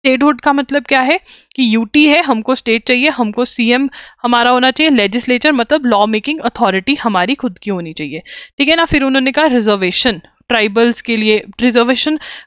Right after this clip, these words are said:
अ, protection of land, reservation नहीं, protection of land,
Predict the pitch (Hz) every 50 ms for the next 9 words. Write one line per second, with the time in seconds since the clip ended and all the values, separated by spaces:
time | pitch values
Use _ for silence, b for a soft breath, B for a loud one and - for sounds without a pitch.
0 | B - - 240 - - 277 233 262 254 - - - 311 339 359 349 - 254 196
1 | 180 170 - - - - 208 233 220 220 208 214 220 220 - 277 277 320 311 -
2 | 247 247 - 226 208 - - - 254 269 294 294 - - 226 208 175 175 165 156
3 | -